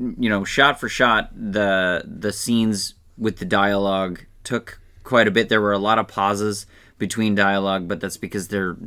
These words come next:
just a lot of powerful lines. But the scenes themselves moved pretty quickly, and you got a, a, a real feel for the story.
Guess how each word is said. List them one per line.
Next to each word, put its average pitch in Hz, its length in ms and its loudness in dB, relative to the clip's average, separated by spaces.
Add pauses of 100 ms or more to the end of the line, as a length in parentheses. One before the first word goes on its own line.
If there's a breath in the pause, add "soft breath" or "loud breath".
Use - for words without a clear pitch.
(100)
just 101 340 -4
a 101 100 -4
lot 95 180 -2
of 87 100 -6
powerful 90 480 -6
lines. 92 460 -4 (460 soft breath)
But 101 300 0 (100)
the 110 200 -4
scenes 131 440 0
themselves 104 720 0
moved 101 560 -2
pretty 110 220 0
quickly, 98 480 -4
and 85 100 -4
you 87 80 -6
got 101 200 -2
a, 87 260 -2
a, 87 240 -4
a 92 60 -6
real 104 240 2
feel 107 480 0
for - 180 -8
the 78 120 -8
story. 82 540 -6